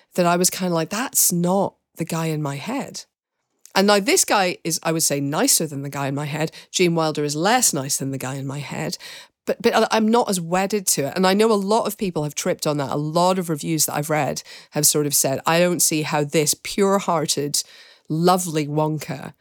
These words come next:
even with the addition of years of kind of paranoia about people stealing his recipes, which is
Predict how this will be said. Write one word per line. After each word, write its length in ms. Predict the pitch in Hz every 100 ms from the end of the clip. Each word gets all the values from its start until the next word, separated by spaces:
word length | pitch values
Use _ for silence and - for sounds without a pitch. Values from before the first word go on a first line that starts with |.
| _ _ _ _ -
even 440 | 233 262 220 196
with 260 | 185 190 -
the 140 | 175
addition 340 | 160 165 - 156
of 100 | 151
years 400 | 165 160 160 156
of 140 | 143
kind 140 | -
of 80 | 143
paranoia 500 | - 170 165 151 151
about 180 | 151 147
people 280 | 156 151 147
stealing 380 | - 170 156 147
his 180 | 151
recipes, 420 | 156 151 - 151 160
which 160 | 160
is 320 | 156 156 -